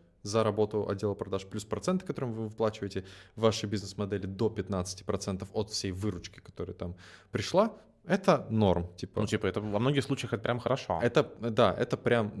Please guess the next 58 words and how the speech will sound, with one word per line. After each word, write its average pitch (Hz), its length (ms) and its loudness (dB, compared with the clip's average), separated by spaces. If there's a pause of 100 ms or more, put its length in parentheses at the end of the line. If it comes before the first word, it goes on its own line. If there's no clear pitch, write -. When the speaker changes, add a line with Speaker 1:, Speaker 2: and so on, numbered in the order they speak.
(100)
Speaker 1:
до 139 180 8
этого 113 360 0
норм. 92 240 2
Speaker 2:
Вот. 78 120 -2
Если 120 220 2
это - 80 -2
какие-то 131 260 -4
большие 139 300 0
запуски, 214 340 2
то 104 120 -4
может, 147 200 -2
там, 127 140 -2
там 127 160 -2
действительно 123 400 -6
там, 92 220 -6
там 90 180 -10
десять-двенадцать, 113 720 -2
Speaker 1:
Да, 135 200 10
Speaker 2:
то 113 40 8
есть 104 120 4
Speaker 1:
но 117 40 2
может 127 300 2
уменьшаться. 120 560 2
Speaker 2:
Да. 98 80 2
Speaker 1:
Большие 117 180 4
запуски — 120 320 2
это 98 160 -4
мы 98 180 -6
в 85 60 -10
десятки 104 460 0
миллионов 82 420 -2
имеем 78 280 -4
в 76 40 -8
виду. 80 240 -8
То, 104 140 -4
что - 160 -6
я 113 80 0
назвал, 123 260 2
это 117 140 -4
до 110 180 0
десяти 95 400 -4
миллионов 82 500 -6
рублей. 73 280 -12 (140)
Speaker 2:
Да, 85 180 4
там 185 180 10
это 165 140 6
Speaker 1:
Вот. 107 80 6
Speaker 2:
вот, - 160 6
слушай, 127 260 0
та-, 123 120 2
там 185 200 4
это 139 120 0
даже 131 200 2
хорошо, 117 320 4
Speaker 1:
Чем 156 160 6
Speaker 2:
потому 139 160 4
Speaker 1:
меньше, 151 240 0
Speaker 2:
что 101 280 0